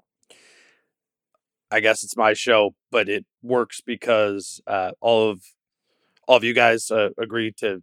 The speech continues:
you know, have this be, be part of your gig too, and obviously because so many of you do listen. So this has been awesome.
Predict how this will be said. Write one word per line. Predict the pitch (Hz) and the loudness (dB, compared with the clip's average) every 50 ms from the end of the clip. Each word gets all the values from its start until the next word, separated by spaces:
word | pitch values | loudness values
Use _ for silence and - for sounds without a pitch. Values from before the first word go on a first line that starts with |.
| _ _ _ | _ _ _
you | - 95 | -14 -12
know, | 98 | -8
have | 95 104 104 95 | -4 -4 -4 -2
this | 104 104 - | -4 -6 -8
be, | - - 107 101 98 90 _ _ _ _ _ - | -8 -10 -10 -10 -10 -12 _ _ _ _ _ -12
be | - 113 | -10 -2
part | - 120 117 107 | 2 2 2 2
of | 107 101 | 2 -2
your | 107 107 | -6 -6
gig | 101 107 113 110 95 98 - | -2 -2 -2 -2 -2 -6 -8
too, | - 123 120 117 113 107 - _ _ _ - - - - - _ _ - | -4 -2 -2 0 -2 -4 -6 _ _ _ -20 -20 -20 -20 -20 _ _ -8
and | 110 110 110 107 104 104 101 | -4 -4 -2 -2 -2 0 2
obviously | 104 113 110 104 101 - 113 101 92 - _ - | 2 2 2 0 -2 -6 -6 -8 -8 -10 _ -14
because | 113 107 - 110 104 95 - - - | -8 -4 -4 -4 -4 -4 -8 -14 -14
so | - - 143 | -6 -2 -2
many | 123 117 113 | 0 0 0
of | 110 101 | -4 -4
you | 104 107 107 104 101 _ _ _ _ _ - 117 | -4 -6 -6 -6 -8 _ _ _ _ _ -18 -10
do | 107 120 117 104 | -6 -4 -4 -2
listen. | 98 107 107 - - 95 90 | -2 -2 -2 -4 -4 -10 -12
So | 90 - - 110 98 - _ _ _ _ _ _ _ _ _ - | -6 -2 0 0 0 -2 _ _ _ _ _ _ _ _ _ -6
this | 127 135 - | -4 -4 -4
has | 143 139 | -4 -2
been | 127 147 143 | 2 4 4
awesome. | 135 123 123 123 - - 127 120 113 | 6 6 4 4 2 -2 -4 -6 -8